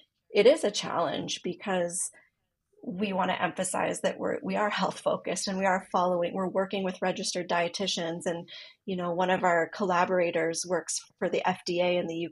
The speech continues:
K, and she's brilliant and informing the nutritional content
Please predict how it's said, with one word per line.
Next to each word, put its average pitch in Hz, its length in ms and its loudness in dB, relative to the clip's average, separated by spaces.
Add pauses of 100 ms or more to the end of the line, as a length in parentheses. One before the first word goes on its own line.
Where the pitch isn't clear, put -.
K, 185 380 2
and 170 200 -6 (360)
she's - 340 -6 (240)
brilliant 185 720 0
and 185 120 0
informing 180 880 -4 (240)
the 190 80 -2
nutritional 175 680 0
content 165 720 -4